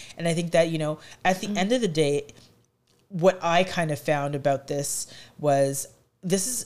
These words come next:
Speaker 1: this should be a historic win for all nurses,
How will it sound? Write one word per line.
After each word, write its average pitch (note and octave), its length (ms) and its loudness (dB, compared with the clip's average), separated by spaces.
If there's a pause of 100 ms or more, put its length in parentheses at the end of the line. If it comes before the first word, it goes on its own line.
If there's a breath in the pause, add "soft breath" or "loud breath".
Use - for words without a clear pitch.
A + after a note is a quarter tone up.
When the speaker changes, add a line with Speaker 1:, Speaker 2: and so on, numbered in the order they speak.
(120)
Speaker 1:
this G#3 160 0
should A3+ 160 -2
be A3+ 140 2
a G3 60 4
historic E3+ 540 -2
win D#3+ 140 -2
for D3+ 220 -8 (140)
all C#3+ 200 -8
nurses, D3 540 -10